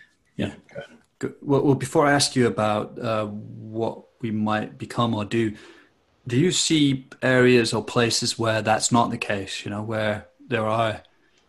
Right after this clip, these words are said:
Speaker 2: people coming together in earnest collaboration and,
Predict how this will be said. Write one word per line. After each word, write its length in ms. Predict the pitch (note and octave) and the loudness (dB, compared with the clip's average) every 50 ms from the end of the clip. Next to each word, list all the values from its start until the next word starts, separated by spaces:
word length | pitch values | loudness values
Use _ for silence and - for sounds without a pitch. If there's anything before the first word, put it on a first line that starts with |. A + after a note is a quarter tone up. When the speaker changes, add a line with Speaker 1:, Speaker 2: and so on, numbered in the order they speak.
| _ _ _ _ _ _ _ _ _ _ - | _ _ _ _ _ _ _ _ _ _ -8
Speaker 2:
people 260 | - B2+ A#2+ - A2 | -4 -2 -2 -2 -2
coming 300 | - - B2 A#2 A2+ A2 | -2 0 0 0 0 -2
together 480 | - - G#2 A#2 A2+ A2+ G#2+ A2 G#2+ G#2+ | -4 -4 -2 -2 -2 -2 -2 -4 -4 -2
in 240 | G#2+ G#2+ G#2+ - - | -2 -2 -2 -4 -4
earnest 680 | A2+ A#2 A2+ A2+ A2 A2 - - - - - - - _ _ _ _ _ _ _ _ - | -4 -4 -4 -4 -4 -6 -6 -6 -8 -8 -8 -12 -18 _ _ _ _ _ _ _ _ -14
collaboration 920 | - - A#2+ A2 G#2+ G#2 G#2+ G#2+ A2+ A2 A2 G#2+ - - - A2 G#2+ G#2 | -8 -4 -2 0 2 0 0 0 -4 -4 -2 -2 -2 -2 -2 -2 -2 -2
and, 240 | G#2 G#2 G#2 G2+ G2 | -4 -4 -6 -8 -10